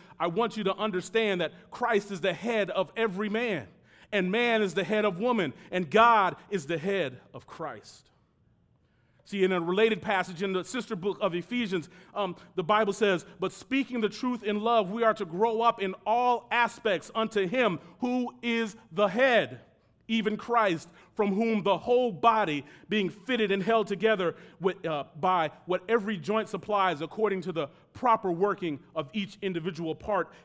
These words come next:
This causes the growth of the body for the building up of itself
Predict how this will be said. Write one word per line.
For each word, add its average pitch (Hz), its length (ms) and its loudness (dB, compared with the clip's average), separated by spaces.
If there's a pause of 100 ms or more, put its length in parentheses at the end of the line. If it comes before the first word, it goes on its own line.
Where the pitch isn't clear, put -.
This 220 240 -4
causes 208 420 0
the 170 80 -4
growth 185 500 0
of 190 140 -4
the 180 80 -4
body 147 460 -2 (260)
for 185 140 -4
the 156 100 -4
building 214 500 -4
up 214 280 -6
of 156 160 -10
itself 156 580 -8